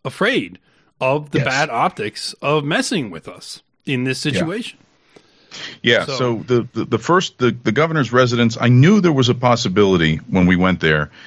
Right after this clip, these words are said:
Speaker 2: that he would not be there because
Speaker 1: Yeah.
Speaker 2: right while I was researching this, I found a, um, an article from when he, his inauguration, uh, f-, the first time when, when he became governor,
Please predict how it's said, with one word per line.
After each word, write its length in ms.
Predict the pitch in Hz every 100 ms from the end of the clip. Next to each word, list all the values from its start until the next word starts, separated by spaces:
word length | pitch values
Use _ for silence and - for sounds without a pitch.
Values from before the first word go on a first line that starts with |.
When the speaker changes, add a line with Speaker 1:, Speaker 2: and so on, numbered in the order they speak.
| - - _ -
Speaker 2:
that 120 | 90
he 120 | 104
would 160 | 90 80
not 220 | 85 80
be 140 | 82
there 180 | 73 60
because 380 | - 90 95 85
Speaker 1:
Yeah. 60 | 95
Speaker 2:
right 140 | 120
while 160 | 107 110
I 80 | 101
was 220 | 95 95
researching 500 | 92 110 104 101 95
this, 180 | 87 85
I 100 | 85
found 400 | - 98 95 87
a, 440 | 80 80 - 87
um, 440 | 80 80 80 76 - 87
an 220 | 87 67
article 580 | 92 104 101 95 90 85
from 400 | - 92 87 87
when 140 | 90
he, 240 | 90 78 - _ _
his 180 | 101 90
inauguration, 880 | 90 92 95 90 101 107 104 101 107 87
uh, 140 | 85
f-, 240 | - -
the 80 | -
first 320 | 87 127 123
time 320 | 101 87 78 -
when, 200 | - 85
when 100 | 85
he 60 | 85
became 280 | 73 - 78
governor, 320 | 76 - 58